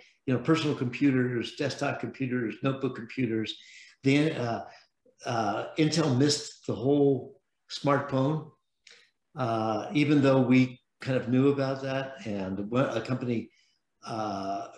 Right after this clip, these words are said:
called Qualcomm, I knew, I tried to get Intel to look at Qualcomm, and Intel,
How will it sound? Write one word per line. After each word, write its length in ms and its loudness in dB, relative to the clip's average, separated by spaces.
called 260 0
Qualcomm, 640 0
I 140 -2
knew, 420 4
I 80 0
tried 220 -4
to 60 -4
get 120 -2
Intel 440 -2
to 80 -12
look 220 -6
at 160 -6
Qualcomm, 680 -2
and 320 -8
Intel, 420 -4